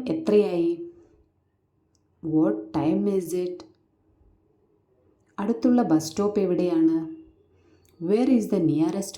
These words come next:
bus stop? നമുക്ക് പിന്നീട് സംസാരിക്കാമോ? Can we talk later? നമുക്ക്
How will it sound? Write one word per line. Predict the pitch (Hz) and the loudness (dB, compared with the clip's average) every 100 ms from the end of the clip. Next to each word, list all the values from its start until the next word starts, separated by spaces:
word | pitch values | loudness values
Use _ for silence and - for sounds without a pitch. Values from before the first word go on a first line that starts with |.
| - | -6
bus | 165 - | -4 -4
stop? | - 165 165 - - - _ _ _ _ _ - _ _ _ _ 196 | -2 -2 -2 -8 -16 -20 _ _ _ _ _ -20 _ _ _ _ -4
നമുക്ക് | 214 247 269 - | 0 2 2 2
പിന്നീട് | 180 185 208 208 190 | 2 2 2 0 0
സംസാരിക്കാമോ? | 156 - 165 160 160 160 139 131 135 - - - | -2 -2 0 0 2 2 2 -2 -8 -16 -20 -8
Can | 151 151 | -6 0
we | 165 175 | 0 0
talk | 202 208 165 | -4 0 2
later? | 160 160 - - - - _ _ _ _ _ _ _ _ _ _ _ _ _ 392 _ _ 392 392 _ 381 _ _ _ _ _ _ _ - | 4 2 0 -2 -6 -14 _ _ _ _ _ _ _ _ _ _ _ _ _ _ _ _ _ _ _ _ _ _ _ _ _ _ _ -6
നമുക്ക് | 185 208 208 | -2 -2 -2